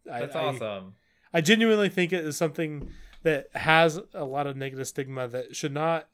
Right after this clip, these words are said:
Speaker 1: and I don't really know how many more <laughs> ways to repeat myself and say the same
Speaker 2: No,
Speaker 1: thing, but
Speaker 2: and, and it, it, to me, it doesn't even make sense that, that it does, because, like, we're not all experts on the human brain, on relationships,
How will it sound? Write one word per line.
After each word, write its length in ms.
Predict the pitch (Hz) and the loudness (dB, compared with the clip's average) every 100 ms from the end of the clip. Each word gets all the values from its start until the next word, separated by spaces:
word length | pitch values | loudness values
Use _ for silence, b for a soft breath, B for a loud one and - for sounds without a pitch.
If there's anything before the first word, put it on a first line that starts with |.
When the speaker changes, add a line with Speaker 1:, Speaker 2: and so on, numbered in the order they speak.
| - | -12
Speaker 1:
and 540 | 127 120 117 117 113 - | -8 -8 -8 -10 -12 -14
I 100 | 131 139 | -4 -2
don't 160 | 160 | -2
really 260 | 151 151 147 | 2 2 2
know 160 | 143 | -2
how 180 | 139 139 | 0 -2
many 260 | 139 139 139 | -2 -6 -6
more 460 | 143 147 147 139 - | -8 -4 -2 -2 0
<laughs> 80 | |
ways 200 | 190 175 | 2 2
to 120 | - 147 | 0 -4
repeat 440 | 139 131 160 185 | -4 -4 -6 -4
myself 480 | 143 139 147 139 - | -8 -4 -2 -2 -6
and 160 | 127 | -12
say 140 | 120 139 | -8 -8
the 120 | 123 | -8
same 220 | 123 127 | -12 -8
Speaker 2:
No, 300 | 151 214 196 | 2 6 6
Speaker 1:
thing, 180 | - 117 | 4 -2
but 100 | - | -2
Speaker 2:
and, 240 | 185 170 165 | -4 -4 -6
and 160 | 180 170 | -4 -2
it, 140 | 175 - - | -4 -8 -8
it, 180 | 175 | -8
to 100 | - | -6
me, 160 | 170 190 | -2 0
it 120 | 185 | 0
doesn't 200 | 180 151 | -2 -4
even 140 | 156 143 | -6 -4
make 160 | 127 | -4
sense 300 | - 127 120 | -4 -10 -8
that, 260 | 120 107 - | -10 -10 -6
that 100 | 117 | -4
it 160 | 110 | -4
does, 320 | - 104 98 - | -4 -2 -4 -6
because, 480 | 131 147 143 131 | -2 0 -2 -4
like, 260 | - 143 135 b b b - - _ _ | 2 2 0 b b b -20 -20 _ _
we're 680 | 156 143 180 190 190 185 - | -10 2 4 6 6 6 2
not 320 | 151 156 160 160 | -2 2 2 4
all 280 | 143 143 143 | 6 6 4
experts 720 | 139 - - 110 107 - _ _ _ | -2 -2 -6 -6 -6 -20 _ _ _
on 560 | 139 131 123 123 120 117 - _ | -2 0 0 -2 -6 -12 -16 _
the 80 | 127 | -12
human 380 | 120 139 131 123 | -8 -6 -4 0
brain, 440 | 127 123 120 110 | 2 2 0 -2
on 420 | 110 117 117 113 | -4 -2 -2 -2
relationships, 720 | 110 123 135 120 117 113 98 | 0 2 2 0 -4 -4 -4